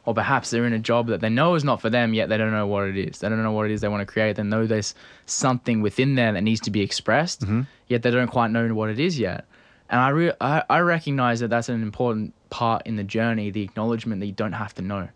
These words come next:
Speaker 1: Just the acknowledgement that you know that there's something that's coming out of you and you just nurturing that.
Speaker 2: Absolutely.
Speaker 1: And I
Speaker 2: It's
Speaker 1: feel like that's what you're doing right now.
Speaker 2: Absolutely.
Speaker 1: Yeah.
Speaker 2: You know, I understand the power of being in a flow state of mind.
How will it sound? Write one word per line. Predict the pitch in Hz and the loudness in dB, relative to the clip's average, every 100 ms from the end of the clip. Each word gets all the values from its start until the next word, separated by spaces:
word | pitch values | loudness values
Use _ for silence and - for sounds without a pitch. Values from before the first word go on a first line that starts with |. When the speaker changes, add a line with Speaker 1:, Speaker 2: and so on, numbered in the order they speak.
| _ _ _ _ _ _ _ _ | _ _ _ _ _ _ _ _
Speaker 1:
Just | - 117 | -10 -4
the | 117 | -2
acknowledgement | 113 113 127 120 113 | 0 0 0 0 -2
that | 104 | -2
you | 104 113 | -2 0
know | 113 120 | 2 2
that | 156 | 2
there's | 127 117 | 0 0
something | 135 113 | 0 0
that's | 113 | -2
coming | - 110 104 | -2 -2 0
out | 117 117 | 0 0
of | 101 | -2
you | 101 98 | -2 -2
and | 101 | -2
you | 110 113 | -2 -2
just | 110 101 - | -4 -8 -10
nurturing | 104 107 110 117 - 98 95 | -4 0 0 0 -2 -2 -4
that. | 85 - _ - - | -6 -12 _ -20 -6
Speaker 2:
Absolutely. | 143 127 120 131 107 87 | -4 -2 0 0 0 -2
Speaker 1:
And | 110 | -2
I | 113 | -2
Speaker 2:
It's | - | 2
Speaker 1:
feel | 147 | 2
like | 131 117 | 2 0
that's | 120 120 | -2 -2
what | 120 | 0
you're | 117 113 | 0 0
doing | 107 | -2
right | 104 98 | -4 -4
now. | 104 95 | -4 0
Speaker 2:
Absolutely. | 160 - - - 95 95 | 0 2 2 2 0 -2
Speaker 1:
Yeah. | |
Speaker 2:
You | 104 98 | -2 0
know, | 107 113 | 2 4
I | 120 127 | 4 4
understand | 143 117 135 120 | 2 0 0 2
the | |
power | - 120 107 | 2 2 4
of | 101 95 | 2 0
being | 110 104 104 | 0 0 0
in | 101 | -2
a | |
flow | - - 120 107 | -6 0 2 2
state | - 110 101 | 0 -2 -4
of | 104 101 | -2 -2
mind. | 101 90 90 | 0 -2 -6